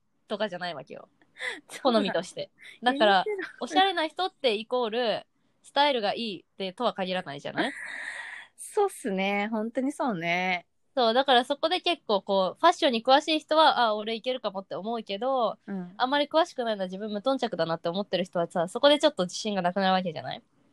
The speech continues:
Speaker 2: あー、一気にあの枠から外れますね。
Speaker 1: そう、でもそれに対して、あの、笑顔がくしゃっとなる人ってのはもう誰に対しても使えんの。もう超あざといオールマイティーカードなんですよ。
Speaker 2: 誰にも当てはまんじゃん、笑顔がくしゃって。
Speaker 1: そう。え、俺くしゃっとわ-、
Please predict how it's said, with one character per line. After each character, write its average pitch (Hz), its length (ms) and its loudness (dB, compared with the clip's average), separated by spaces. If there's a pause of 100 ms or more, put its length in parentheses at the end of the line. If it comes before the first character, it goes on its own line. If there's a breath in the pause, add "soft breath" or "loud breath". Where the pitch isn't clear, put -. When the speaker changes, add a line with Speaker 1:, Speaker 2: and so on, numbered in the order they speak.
(400 loud breath)
Speaker 2:
あ 196 180 -2
ー、 185 100 0
一 302 240 -2
気 240 120 -6
に 202 140 -4
あ 185 80 -2
の 175 140 -4
枠 185 240 -2
か 208 120 2
ら 185 80 -2
外 165 220 -6
れ 170 120 -8
ま 175 120 -6
す - 160 -18
ね。 165 200 -18 (380)
Speaker 1:
そ 226 180 4
う、 208 40 4
で 269 100 8
も 262 100 4
そ 285 160 4
れ 403 140 6
に 415 200 2
対 403 300 6
し - 120 -20
て、 226 300 2 (500 loud breath)
あ 214 140 -4
の、 190 300 -6
笑 370 120 0
顔 370 220 4
が 208 100 -2
く - 100 -18
し - 100 -4
ゃ 320 60 0
っ - 100 -8
と 208 80 -10
な 233 140 0
る 262 100 -2
人 220 140 -10
っ - 40 -16
て - 80 -20
の 170 80 -14
は 170 60 -18
も 190 80 -8
う - 160 -12
誰 - 140 0
に 392 60 0 (400)
対 571 240 0
し - 40 -14
て - 80 4
も 247 100 -2
使 226 160 4
え 208 40 4
ん 196 40 -8
の。 160 140 -10 (380)
も 220 140 -2
う 202 140 -6
超 403 200 6
あ 226 140 6
ざ 226 120 -2
と 220 100 -2
い 185 80 0
オ 220 120 -6
ー 269 40 -2
ル 277 80 -10
マ 277 140 -6
イ 269 40 -8
テ 269 100 -8
ィ - 20 -10
ー - 20 -10
カ 269 100 -4
ー 247 40 -6
ド 208 60 -12
な 165 100 -12
ん 156 60 -18
で - 60 -20
す - 60 -20
よ。 - 80 -18 (120)
Speaker 2:
誰 240 260 2
に 320 100 -2
も 320 100 0
当 320 60 -2
て 349 120 -2
は 359 100 2
ま 320 180 -4
ん 277 60 -6
じ 226 80 -6
ゃ 202 60 -4
ん、 185 80 -6
笑 190 180 -6
顔 185 180 -2
が 170 100 -12
く - 60 -18
し - 140 -4
ゃ 165 60 2
っ - 40 -6 (100)
て。 - 260 -8
Speaker 1:
そ - 80 4
う。 - 20 8
え、 - 100 0
俺 285 240 2
く - 100 -10
し - 140 -4
ゃ 359 40 2
っ 349 80 -8
と 208 120 -8
わ-、 196 160 -2